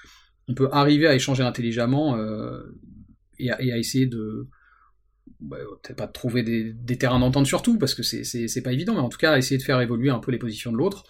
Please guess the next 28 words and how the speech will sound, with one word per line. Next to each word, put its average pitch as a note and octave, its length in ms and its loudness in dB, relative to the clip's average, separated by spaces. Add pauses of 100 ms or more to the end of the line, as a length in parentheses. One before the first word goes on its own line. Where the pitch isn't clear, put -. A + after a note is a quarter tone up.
(360)
Euh, A#2 80 -8
et A2 80 -6
donc C3+ 100 4
voilà, B2 160 6
c'était A2 340 -4
ça D3 220 0
que B2+ 200 -4
je, A2 140 -10
que A#2 140 -10
je - 80 -12
voulais A#2+ 180 -4
te A#2+ 60 -12
proposer. B2+ 460 -2
Euh, A#2 360 -4
je - 140 -14
sais - 80 -8
pas C3 80 -2
si C3 120 -4
t'as B2+ 80 -4
des A2 100 -4
choses B2+ 220 4
à B2 60 4
ajouter A#2+ 320 -2
sur, C3 160 -6
sur - 380 -10
tous C3+ 100 -8
ces C3+ 140 0
points-là. D3+ 280 -4